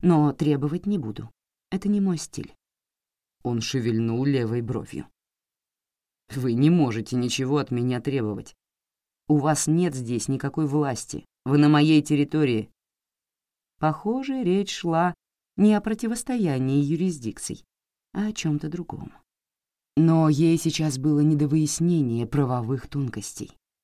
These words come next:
Где-то неподалеку затаился убийца, сбрасывающий с обрыва тела своих жертв. По-настоящему важно было только это. "Пока вы не пометили здесь все своей мочой,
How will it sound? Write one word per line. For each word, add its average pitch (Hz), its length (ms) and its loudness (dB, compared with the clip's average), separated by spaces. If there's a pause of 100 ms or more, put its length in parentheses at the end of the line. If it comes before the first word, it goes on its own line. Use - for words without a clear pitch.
(100)
Где-то 151 420 0
неподалеку 143 680 0
затаился 131 640 -2
убийца, 147 640 -4 (220)
сбрасывающий 131 920 -2
с - 120 -4
обрыва 135 380 0
тела 127 280 -2
своих 123 300 -6
жертв. 120 380 -12 (760)
По-настоящему 123 720 -2
важно 147 320 -2
было 117 220 -6
только 110 360 -10
это. - 320 -14 (3000)
"Пока 156 320 2
вы 156 360 2
не 190 220 6
пометили 147 640 0
здесь 120 300 0
все - 260 -6
своей 117 480 -2
мочой, 127 640 -2